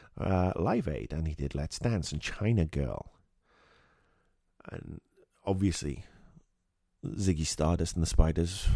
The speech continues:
from Mars. Um, and all these songs really sort of, like, come back into, um, your psyche and your, you know, you, you know, you start to appreciate them more as you get older. I mean, Under Pressure that he did with Queen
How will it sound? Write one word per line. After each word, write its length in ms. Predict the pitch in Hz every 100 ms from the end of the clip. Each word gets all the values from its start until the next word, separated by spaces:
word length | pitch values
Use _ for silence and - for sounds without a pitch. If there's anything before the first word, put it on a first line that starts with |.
| -
from 200 | - 87
Mars. 560 | 85 117 131 - - -
Um, 680 | - 90 87 82 78 80 87 - _ -
and 80 |
all 120 | 101 117
these 160 | 104
songs 360 | - 104 95 -
really 360 | 104 101 92
sort 160 | 85 -
of, 40 |
like, 120 | 85 -
come 180 | 87
back 220 | 82 85 85
into, 480 | 85 82 80 73 - _ - - - - -
um, 520 | 82 78 76 73 71 69 _ _ _ _ _ _ _ _ _ _ _ _ _ _ -
your 260 | 92 90 85
psyche 640 | - - 95 - 85 80
and 140 | 78
your, 240 | 78 78 82
you 140 | 87
know, 80 | 78
you, 160 | 80
you 160 | 85 82
know, 120 | 80
you 160 | 82 78
start 240 | - 90
to 60 | 85
appreciate 460 | - 95 - 82
them 80 | -
more 100 | 82
as 60 | 95
you 60 | 85
get 160 | 80
older. 320 | 87 - 58 50 - - - - - _ -
I 100 | 95
mean, 440 | 90 85 85 80 - _ _ _ _ _ _ _
Under 220 | 95 95 87
Pressure 560 | - 95 107 - 62 - - _ _ _ _ _ _ _ _ _ _ _ _ _
that 140 | 80
he 120 | 80 80
did 200 | 85 78
with 160 | 76
Queen 460 | - 101 101 76